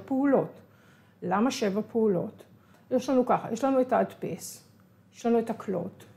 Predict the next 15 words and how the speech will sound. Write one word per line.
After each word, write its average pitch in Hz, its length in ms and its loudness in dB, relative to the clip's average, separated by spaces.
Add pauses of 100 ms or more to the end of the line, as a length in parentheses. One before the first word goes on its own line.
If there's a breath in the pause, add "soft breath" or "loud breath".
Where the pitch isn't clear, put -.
(360)
ויש 202 240 -2
לנו 220 180 2
את 214 100 -4
ה-X 214 300 -6
גדול 185 240 2
מ-Y. 175 500 -8 (720 soft breath)
אבל 196 180 2
ברגע 233 340 4
שהגענו 269 440 4
ל-אם, 320 440 0 (100)
אז 208 120 -4
יש 226 160 -2
לנו 277 140 2
שתי - 220 -2
אפשרויות. 240 680 0